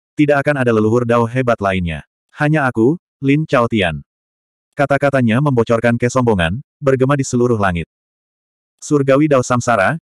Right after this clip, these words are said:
itu sudah bukan era di mana sembilan leluhur Dao yang agung ada berdampingan lagi.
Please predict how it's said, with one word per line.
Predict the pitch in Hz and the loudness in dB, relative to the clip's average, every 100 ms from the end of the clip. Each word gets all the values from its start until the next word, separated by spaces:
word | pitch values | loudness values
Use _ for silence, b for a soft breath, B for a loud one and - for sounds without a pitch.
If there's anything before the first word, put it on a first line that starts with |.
| - | -4
itu | 139 | -2
sudah | 165 147 127 | 0 0 0
bukan | 127 120 | 0 0
era | 113 117 | 0 0
di | 113 | 0
mana | 101 107 | 0 0
sembilan | - 113 117 | 0 0 2
leluhur | 120 120 117 | 2 2 0
Dao | 123 113 110 | 2 2 2
yang | 107 104 | 0 -2
agung | 113 120 | -2 -2
ada | 120 123 110 | -2 -2 0
berdampingan | 110 104 107 113 95 | 0 -2 0 -2 0
lagi. | 87 82 | -2 -4